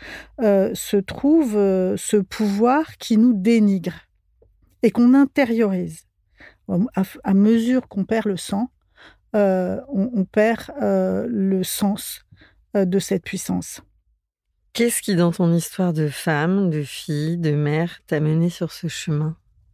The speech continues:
Speaker 1: C'est très difficile de dire d'où viennent les intuitions ou les inspirations les plus profondes.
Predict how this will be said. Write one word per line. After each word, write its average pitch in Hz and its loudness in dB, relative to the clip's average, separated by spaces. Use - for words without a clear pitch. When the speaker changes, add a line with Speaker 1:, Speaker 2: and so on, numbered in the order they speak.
Speaker 1:
C'est 254 0
très 277 0
difficile 254 -2
de 214 0
dire 208 -2
d'où 208 -2
viennent 220 2
les 190 -2
intuitions 220 -2
ou 202 0
les 185 0
inspirations 190 0
les 214 2
plus - -8
profondes. 208 -2